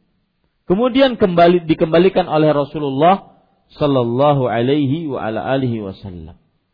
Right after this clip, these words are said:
Jadi, Bapak Ibu saudara-saudari yang dimuliakan oleh Allah Subhanahu wa taala, sang istri, ini pendapat yang paling kuat, sang istri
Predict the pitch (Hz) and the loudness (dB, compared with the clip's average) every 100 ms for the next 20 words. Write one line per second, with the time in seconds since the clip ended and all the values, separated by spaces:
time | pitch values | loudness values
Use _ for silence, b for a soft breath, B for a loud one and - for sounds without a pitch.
0 | _ 120 139 185 214 - _ _ _ _ | _ -4 -2 0 -4 -12 _ _ _ _
1 | _ _ 131 135 160 185 170 156 151 160 | _ _ -6 -4 -2 -2 -2 -2 0 0
2 | 156 147 156 160 135 131 151 143 135 123 | -2 -2 -2 -4 -4 -4 -4 -4 -6 -4
3 | 120 110 113 147 143 120 120 143 156 131 | -2 0 2 0 0 -6 -6 -4 -4 -6
4 | 120 113 117 127 156 208 339 - _ _ | -6 -6 -4 -2 0 -2 -4 -16 _ _
5 | - - 254 254 302 - 285 370 - - | -8 -2 0 0 -2 0 0 0 -2 -12
6 | _ _ _ _ - 151 - 156 160 156 | _ _ _ _ -16 -14 -6 -4 -4 -4
7 | 147 139 139 131 135 131 _ - 196 196 | -6 -6 -8 -8 -12 -12 _ -2 0 0
8 | 202 269 - - 233 254 - | -4 -4 -4 -4 -4 -4 -12